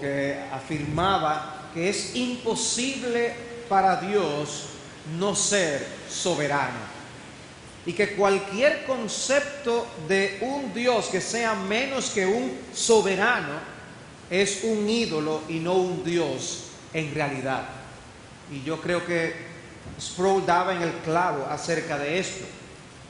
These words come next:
Y cuando nosotros hablamos de la soberanía de Dios, cuando hablamos de Dios como el rey, cuando hablamos como,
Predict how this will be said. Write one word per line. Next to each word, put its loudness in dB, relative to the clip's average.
Y 0
cuando -2
nosotros -4
hablamos 0
de 4
la 4
soberanía 2
de -2
Dios, 2
cuando -2
hablamos 0
de 0
Dios 0
como -2
el -2
rey, 2
cuando -4
hablamos 0
como, 0